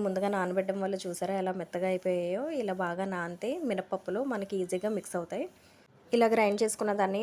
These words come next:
ఒక గిన్నెలోకి తీసి సేమ్ ఇదే మిక్సీ జార్లోకి ఫస్ట్ నానబెట్టుకున్న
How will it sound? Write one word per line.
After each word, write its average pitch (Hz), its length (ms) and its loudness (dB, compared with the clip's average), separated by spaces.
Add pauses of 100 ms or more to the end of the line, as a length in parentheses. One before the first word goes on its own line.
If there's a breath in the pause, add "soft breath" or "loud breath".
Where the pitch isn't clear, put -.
(120)
ఒక 202 220 4
గిన్నెలోకి 185 420 2
తీసి 185 240 0 (380)
సేమ్ 202 280 2
ఇదే 196 220 4
మిక్సీ 190 240 -4
జార్లోకి 185 460 0 (800 loud breath)
ఫస్ట్ 214 300 2
నానబెట్టుకున్న 196 520 2